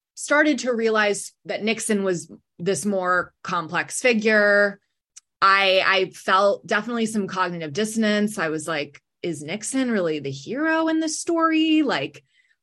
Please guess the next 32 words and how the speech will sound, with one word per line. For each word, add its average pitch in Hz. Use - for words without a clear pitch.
why 190
was 170
Nixon, 302
of 294
all 285
people, 285
for 170
methadone? 277
Like, 160
wasn't 185
I 170
supposed 160
to 160
hate 285
him?" 277
But 214
then 302
<laughs> -
I 254
found 226
all 220
these 202
studies 233
and 220
the 208
relationship 190
to 165
crime 277
reduction. 175
I 165
was 165
like, 170